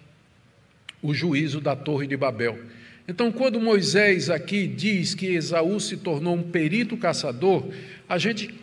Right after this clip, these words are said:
quase que pode ler nas entrelinhas a tentativa de fazer uma ligação já com Nimrod, que era esse homem profano,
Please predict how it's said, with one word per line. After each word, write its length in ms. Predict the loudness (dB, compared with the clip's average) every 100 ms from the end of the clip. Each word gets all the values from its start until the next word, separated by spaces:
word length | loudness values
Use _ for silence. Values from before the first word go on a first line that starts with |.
| -2
quase 540 | 2 4 2 -2 -6
que 100 | -6
pode 380 | -4 0 0 2
ler 180 | 2 2
nas 220 | 2 0
entrelinhas 800 | -4 -2 0 0 0 0 0 2
a 80 | 0
tentativa 960 | -2 -6 -4 0 0 0 -2 -2 2 0
de 80 | 2
fazer 420 | 0 0 2 2
uma 160 | 2
ligação 720 | 0 0 0 0 0 0 0 0
já 320 | 2 2 2
com 300 | 0 -2 0
Nimrod, 800 | 0 0 2 4 6 4 0 -8 -10 -20 -20 -20 -20 -6
que 120 | 2
era 200 | 4 4
esse 240 | 0 0 0
homem 520 | 0 0 0 -2 -10 -16 -20 -16 2
profano, 760 | 2 2 2 4 4 2 -2